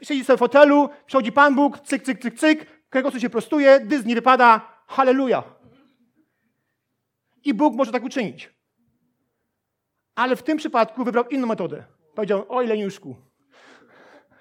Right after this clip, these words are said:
troszkę cię pobawimy. Troszkę inaczej się,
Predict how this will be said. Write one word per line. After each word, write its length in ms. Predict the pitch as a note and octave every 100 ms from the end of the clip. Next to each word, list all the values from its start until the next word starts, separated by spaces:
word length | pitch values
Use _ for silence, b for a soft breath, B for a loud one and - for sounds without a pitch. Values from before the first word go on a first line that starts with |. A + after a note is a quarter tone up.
| b b b b b b _ b b b b _ _ _
troszkę 400 | B3 A#3 G#3 G#3+
cię 160 | G#3 G3+ B3 B3+
pobawimy. 520 | G3 F#3 F#3+ F3+ - _ _ _ _ _ _ _ _ _
Troszkę 320 | - B3+ - B3+
inaczej 460 | A#3+ C4 C4 A3
się, 320 | - G3 F#3